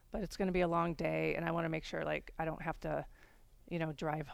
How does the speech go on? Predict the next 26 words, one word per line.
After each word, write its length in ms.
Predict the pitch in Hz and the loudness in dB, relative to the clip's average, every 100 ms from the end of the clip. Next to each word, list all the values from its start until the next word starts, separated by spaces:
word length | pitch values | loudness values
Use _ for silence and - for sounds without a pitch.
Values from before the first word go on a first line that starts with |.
| - | 2
all 120 | 160 | 2
the 80 | 160 | 2
way 100 | 165 | 0
home. 420 | 185 233 202 165 | 0 2 2 0
So 160 | - 156 | 0 0
where 160 | 156 | 0
could 160 | 165 175 | -2 -2
I 80 | 143 | -2
stay 300 | - - 147 | -2 -4 -2
after 260 | 143 151 151 | -2 -4 -6
I'm 80 | 147 | -6
done?" 380 | 135 - 156 - | -6 -8 -10 -8
And 300 | 160 143 139 - - - | -6 -6 -8 -12 -18 -16
so, 520 | - 165 156 151 147 - - - | -2 2 4 2 0 -6 -18 -18
so 180 | - 180 | -2 2
those 240 | 175 175 | 4 2
are 40 | 175 | 0
some 200 | - 165 | -2 -2
of 60 | |
the 60 | 151 | -2
filters 360 | 151 151 151 - | -4 -4 -4 -6
you 80 | |
can, 340 | 143 156 147 151 - - - - - - | -8 -8 -8 -8 -12 -20 -20 -20 -16 -8
um, 360 | 147 135 - 151 - | -6 -6 -8 -12 -4
click 260 | - 214 | -2 0
on. 340 | 139 - 78 | -2 -2 -6